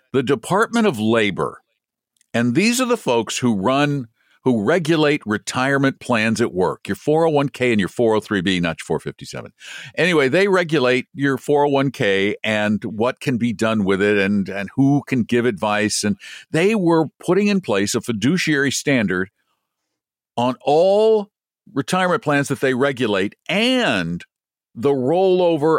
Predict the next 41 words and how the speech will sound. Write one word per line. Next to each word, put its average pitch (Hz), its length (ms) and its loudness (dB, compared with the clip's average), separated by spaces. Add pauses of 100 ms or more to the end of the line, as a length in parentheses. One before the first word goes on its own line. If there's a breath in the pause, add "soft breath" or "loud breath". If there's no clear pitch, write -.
of 127 280 -4
those 123 280 2
plans. 104 720 -4 (640)
Now, 143 540 -2 (540 soft breath)
the 123 140 2
insurance 190 560 0
industry 107 520 0
had 127 260 0
a 143 40 -2
conniption, - 840 0 (360)
particularly 104 420 0
the 82 100 2
insurance 76 400 -2
industry, 78 460 -4 (240 loud breath)
because 107 240 0
they're 117 200 2
the, 101 400 0
the 107 260 0
worst 127 1080 0 (920 soft breath)
of 98 260 -2
all 139 380 2
of 104 120 0
the 104 80 2
financial 104 500 2
advice 90 500 -2 (220)
providers 92 560 0
out 85 220 -2
there 85 160 0
when 85 120 0
it 82 80 -6
comes 95 260 -4
to 87 100 -6
giving 90 320 0
advice 85 340 -2
that 87 140 0
is 85 180 -2
not 104 400 2
in 98 140 0
your 85 160 2
best 85 340 -2
interest. 85 460 0